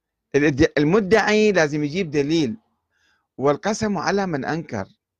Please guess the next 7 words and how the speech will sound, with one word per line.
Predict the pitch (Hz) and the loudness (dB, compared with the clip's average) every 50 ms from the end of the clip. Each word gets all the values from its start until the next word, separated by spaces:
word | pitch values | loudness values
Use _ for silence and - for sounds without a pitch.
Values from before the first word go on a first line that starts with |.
| _ _ _ _ _ _ _ _ _ _ _ _ _ _ _ _ _ _ _ _ _ - | _ _ _ _ _ _ _ _ _ _ _ _ _ _ _ _ _ _ _ _ _ -14
أنا | 113 110 113 123 | -12 -10 -10 -8
في، | 147 147 - - - - - - | -8 -8 -10 -10 -14 -14 -12 -12
في | 156 - 156 | -10 -8 -6
قضايا | - - 160 170 196 208 208 190 | -4 -2 0 2 2 2 2 0
المحاكم | 170 156 143 139 - - 208 220 - 180 143 123 | 0 -2 -4 -4 0 0 0 0 0 0 0 0
يعني | 104 73 87 90 | 0 0 -2 -4
العادية، | 82 73 87 104 107 123 180 202 180 123 - - | -4 -2 -2 -2 0 2 2 2 4 2 0 -2